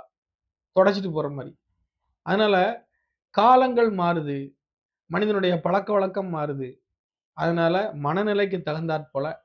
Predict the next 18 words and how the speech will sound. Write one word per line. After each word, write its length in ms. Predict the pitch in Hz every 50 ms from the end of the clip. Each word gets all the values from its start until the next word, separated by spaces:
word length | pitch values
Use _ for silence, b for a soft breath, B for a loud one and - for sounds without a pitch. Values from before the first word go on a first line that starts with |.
| 113 123
டைவர்ஸும் 540 | 143 156 175 190 180 156 - - 151 160 220
நடக்குது. 440 | 196 131 131 131 - - 117 117 _ _ _ _ _ _ _ _ _ _ _ _ _ _ _ _ _ _ _ _ _ _ _ _ _ _ _
இதற்கு 420 | - 165 175 202 196 190 190 208
இடையில் 560 | 202 196 196 220 233 226 226 226 233 - - _ _ _ _ _ _ _ _ _ _
இந்த 200 | - 165 165 165
ஜாதகம் 640 | 156 147 175 175 185 208 214 220 208 226 226 208
அப்படிங்கிற 420 | - 170 170 180 196 202 190 190 190
ஒரு 160 | 180 170 156
நம்பிக்கையின் 640 | 151 156 165 190 190 202 196 185 202 196 185 165 160
அடிப்படையில 580 | 170 180 175 - 170 165 165 160 160 160 - - - _ _ _ _ _
ஏதோ 300 | - 147 165 180 208 226
கொஞ்சம் 300 | 220 - 175 175 170 165
குடும்பங்கள் 440 | 160 160 175 180 185 185 175 160 156
நம்புறதுனால 800 | 147 139 160 170 180 175 165 160 156 143 131 135 139 147 - _ _ _ _ _ _ _ _ _
கொஞ்சம் 480 | - 220 262 302 285 294 269 - - -
அப்படியே 280 | - - 170 190 180
பிடிப்புல 480 | 185 190 208 214 190 - 202 175 170 175
இருக்குது. 300 | 175 175 160 151 156